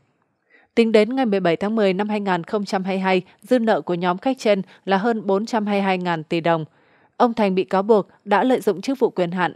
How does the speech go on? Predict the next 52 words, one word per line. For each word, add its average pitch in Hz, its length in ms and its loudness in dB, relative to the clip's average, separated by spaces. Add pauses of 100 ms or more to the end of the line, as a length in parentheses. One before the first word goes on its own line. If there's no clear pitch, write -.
để 175 200 0
giúp 240 220 -2
sức 262 260 -2
tích 262 180 -4
cực, 185 160 4 (260)
đồng 208 200 2
phạm 175 300 0
với 185 200 2
bà 208 220 0
Trương 196 260 -4
Mỹ 196 120 -2
Lan 208 240 2 (240)
thực 220 140 -2
hiện 220 160 2
hành 202 160 -2
vi 240 200 -2
tham 214 260 -4
ô 196 140 0
tài 175 180 -4
sản 165 280 -2 (260)
và 185 140 0
vi 202 140 0
phạm 190 240 -2
quy 214 160 0
định 180 280 -2
về 196 100 -2
hoạt 202 180 0
động 185 180 0
ngân 233 160 -2
hàng, 180 240 -4 (320)
các 247 80 2
hoạt 247 240 2
động 170 160 0
khác 254 300 0
liên 220 220 4
quan 202 280 2
đến 175 160 2
hoạt 220 200 2
động 170 200 0
ngân 196 140 0
hàng. 175 280 -2 (400)
Ông 240 180 4
Thành 208 220 2
bị 190 120 2
xét 269 200 -2
xử 185 200 2
về 190 220 0
hai 220 180 -2
tội 185 200 0
danh 196 280 -2
nêu 196 140 2
trên 202 240 0